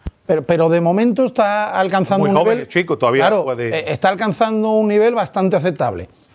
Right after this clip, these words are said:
Speaker 1: Con, con esa tranquilidad juega ya el Betis. Lo que pasa es que no sería uno, serían dos o tres.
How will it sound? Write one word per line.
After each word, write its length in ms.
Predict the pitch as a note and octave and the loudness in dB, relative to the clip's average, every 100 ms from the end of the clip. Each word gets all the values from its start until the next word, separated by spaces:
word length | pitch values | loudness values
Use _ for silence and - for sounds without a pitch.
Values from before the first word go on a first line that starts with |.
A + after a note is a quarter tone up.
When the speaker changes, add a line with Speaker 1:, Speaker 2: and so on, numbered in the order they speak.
| _ _ - | _ _ -4
Speaker 1:
Con, 180 | - - | -4 0
con 200 | D3 C#3+ | -2 0
esa 180 | D3 F3 | 0 0
tranquilidad 460 | F#3 E3+ F3+ F#3+ | 0 2 2 2
juega 220 | F#3 F#3 F3 | 0 0 2
ya 60 | |
el 60 | F3 | 0
Betis. 240 | C3+ A2+ | -2 -4
Lo 80 | G2+ | -8
que 80 | G2+ | -4
pasa 180 | B2 C#3+ | -2 0
es 40 | |
que 60 | E3 | 0
no 80 | |
sería 260 | - D#3+ C#3 | 0 0 0
uno, 200 | E3 C#3+ | 0 -2
serían 280 | B2+ D3 D3+ | -2 -2 0
dos 180 | E3+ D#3+ | 0 -2
o 60 | |
tres. 320 | C#3 B2+ - | -2 -4 -6